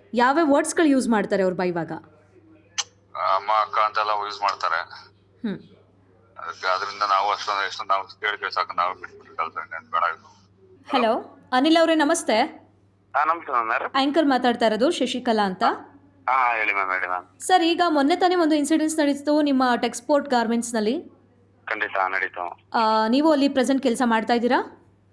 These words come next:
Speaker 3: ಹಾ, ನಾನು ಬಿಟ್ಬಿಟ್ಟೆ ಮೇಡಮ್.
Speaker 1: ಯಾಕ್ ಬಿಟ್ರಿ?
Speaker 3: ಅಲ್ಲಿ ಟಾರ್ಚರ್ ಜಾಸ್ತಿ ಮೇಡಮ್, ಬಾಯಿ ಬಂದಂಗ್ ಬೈತಾರೆ, ಕೆಟ್ಟ ಕೆಟ್ಟ ಮಾತೆಲ್ಲ.
Speaker 1: ಯಾರು ಬೈಯೋದು?
Speaker 3: ದಿನಕರ್ ಅಂತ.
Speaker 1: ಏನಂತ ಬೈತಾರೆ ಸರ್ ಅವರು?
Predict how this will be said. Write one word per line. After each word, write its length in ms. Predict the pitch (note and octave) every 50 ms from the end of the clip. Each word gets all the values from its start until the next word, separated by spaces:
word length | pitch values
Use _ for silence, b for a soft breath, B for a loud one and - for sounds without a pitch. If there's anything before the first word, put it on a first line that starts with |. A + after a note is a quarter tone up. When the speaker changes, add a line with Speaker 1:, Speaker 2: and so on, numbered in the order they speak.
| _ _ -
Speaker 3:
ಹಾ, 260 | A2+ A#2+ B2 B2+ B2
ನಾನು 280 | B2 A#2 A#2 A#2+ B2+ B2
ಬಿಟ್ಬಿಟ್ಟೆ 360 | A2+ A2 - - - G#2+ A2
ಮೇಡಮ್. 240 | G#2 G2 F2+ F#2 F#2+ - _ _ _ _ _
Speaker 1:
ಯಾಕ್ 240 | A#3 C4+ E4 - -
ಬಿಟ್ರಿ? 300 | - B3+ - F#3+ F3+ F3 F3 - - - _ _ _ - - - - - - _ _ _ _ _ - _ _ _ _ _ _ _ _ - - G2+
Speaker 3:
ಅಲ್ಲಿ 560 | G#2 A2 A2+ A2+ A#2 A#2 A#2+ A#2+ A#2 A#2 A#2 A#2+ A#2 A2+ A2 -
ಟಾರ್ಚರ್ 380 | B2+ C3+ C#3+ - - D#3+ D3+
ಜಾಸ್ತಿ 220 | C#3+ C#3+ C#3 - C#3+
ಮೇಡಮ್, 240 | C#3+ C#3+ C#3 C#3 C#3
ಬಾಯಿ 500 | - _ - - - G#2 A2 A#2 B2 B2
ಬಂದಂಗ್ 300 | B2+ B2 B2+ B2 B2 A#2
ಬೈತಾರೆ, 320 | A#2 A#2+ - A#2+ A#2 A2+
ಕೆಟ್ಟ 200 | A2 A2 - -
ಕೆಟ್ಟ 200 | A#2 A2+ - -
ಮಾತೆಲ್ಲ. 260 | - - - A2 A2 A2 A2 - - - - - - -
Speaker 1:
ಯಾರು 280 | A#3+ A#3+ B3 B3 B3
ಬೈಯೋದು? 580 | A3+ A#3 A3+ A3+ A3+ G3+ C#4 G4 - - - - _ _ _ _ _ _ _ - - - -
Speaker 3:
ದಿನಕರ್ 360 | A#2 A2+ A#2 A2+ A2+ A2+ G#2+
ಅಂತ. 180 | A2 G#2+ G#2 G#2+ A2+ A2+ - _ _ _ _ -
Speaker 1:
ಏನಂತ 300 | C4 C#4+ D4+ D#4+ C#4+ D#4+
ಬೈತಾರೆ 420 | C4+ G#3+ B3+ C#4+ D4+ E4+ D4 A3 G#3
ಸರ್ 180 | - A#3 G#3
ಅವರು? 220 | G#3 G#3+ A#3+ E4